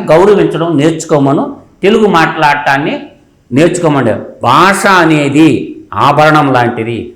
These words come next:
ఒంటికి, శరీరానికి అలంకారాలు ఏ విధంగా అలంకరించుకుంటాడో భాష కూడా నీట్‌గా ఉంటేనే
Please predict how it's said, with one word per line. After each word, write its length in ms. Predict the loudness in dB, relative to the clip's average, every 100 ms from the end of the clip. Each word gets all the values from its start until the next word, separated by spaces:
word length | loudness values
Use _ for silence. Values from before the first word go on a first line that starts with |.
| -6
ఒంటికి, 400 | -2 0 0 -2
శరీరానికి 680 | 0 2 2 2 2 0 0
అలంకారాలు 680 | 0 2 0 2 2 2 2 0
ఏ 40 |
విధంగా 320 | 0 0 2
అలంకరించుకుంటాడో 960 | 2 0 -2 -6 -8 -10 -10 -4 -4 -6 -14 _ -4
భాష 420 | 0 2 2 0
కూడా 380 | 0 2 2 -2 -6 -16 _ _ _ _ _ -2
నీట్‌గా 460 | 2 2 2 2
ఉంటేనే 480 | 4 2 2 0 0